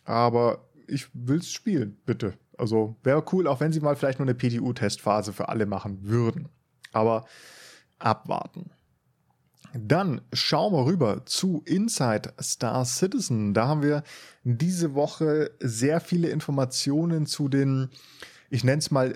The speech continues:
nicht tödlichen First-Person-Waffen bekommen, also F-P-S-Waffen.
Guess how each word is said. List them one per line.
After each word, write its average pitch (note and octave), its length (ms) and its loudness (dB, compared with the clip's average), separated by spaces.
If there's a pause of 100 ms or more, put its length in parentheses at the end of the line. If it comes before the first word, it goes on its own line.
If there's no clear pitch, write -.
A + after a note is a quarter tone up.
nicht C#3+ 460 0 (100)
tödlichen D3 760 0
First-Person-Waffen A#2+ 1600 0
bekommen, A#2+ 500 0
also A2+ 180 -2
F-P-S-Waffen. C3 1120 -2